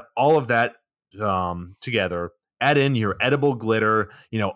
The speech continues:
almost make your drink mud, but not quite. Then, you know, gosh darn it, there you go. That's the magic of the rainbow experience if I've ever had one.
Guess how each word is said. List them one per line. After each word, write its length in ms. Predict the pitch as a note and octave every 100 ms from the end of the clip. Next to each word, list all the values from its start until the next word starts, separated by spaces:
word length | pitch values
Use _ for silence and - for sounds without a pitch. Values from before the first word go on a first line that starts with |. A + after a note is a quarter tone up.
| -
almost 460 | D#3+ F3 E3+ - F3
make 200 | D#3+ D#3+
your 100 | D3
drink 280 | D3 D3 D3+
mud, 300 | D3 C#3+ B2
but 140 | G#2 C3
not 360 | D3 C#3 -
quite. 440 | - A#2+ A#2+ A#2+ G#2
Then, 220 | G#2 G2+
you 100 | A2+
know, 240 | G2+ E2+ F2+
gosh 380 | D#3+ C3+ C3 -
darn 320 | G2+ A2+ A2 A2
it, 180 | G#2+ -
there 300 | E2+ C#3 C#3+
you 180 | C3 A#2
go. 420 | G2+ A2 G#2+ G#2 - - -
That's 220 | C#3 D3
the 100 | C3+
magic 500 | F#2+ A#2 C3 B2+ B2+
of 100 | B2 G#2+
the 80 |
rainbow 600 | G2+ A2+ A#2 A#2 A2+ A2+
experience 880 | F#2+ - - - A#2+ A2 A2 A2 G2+
if 100 | G2+
I've 220 | G#2 F2+ E2+
ever 240 | D#2 D2
had 320 | E2 D#2 D#2
one. 400 | E2 D#2+ F#2+ G#2+